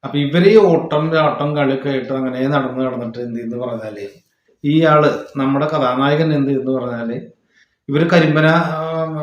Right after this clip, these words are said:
ബേസ് നോക്കിയിട്ട് നടക്കുക. അപ്പൊ കരിമ്പനേമേ, ആ, അങ്ങനെ കയറാനായിട്ട് നിൽക്കുന്ന സമയത്ത് അവിടെ ഒരു ആണി കണ്ടു.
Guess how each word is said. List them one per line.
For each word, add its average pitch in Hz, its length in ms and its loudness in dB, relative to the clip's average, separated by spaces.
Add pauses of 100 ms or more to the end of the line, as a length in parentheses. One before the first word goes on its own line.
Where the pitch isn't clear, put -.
ബേസ് 156 300 -4
നോക്കിയിട്ട് 151 600 -4
നടക്കുക. 123 600 -6 (600)
അപ്പൊ 135 200 -6
കരിമ്പനേമേ, 151 600 2 (300)
ആ, 156 80 -2 (260)
അങ്ങനെ 147 280 -4
കയറാനായിട്ട് 139 560 0
നിൽക്കുന്ന 131 300 -4
സമയത്ത് 123 380 -8
അവിടെ 123 180 -6
ഒരു 135 60 -2
ആണി 123 440 -4
കണ്ടു. 110 200 -8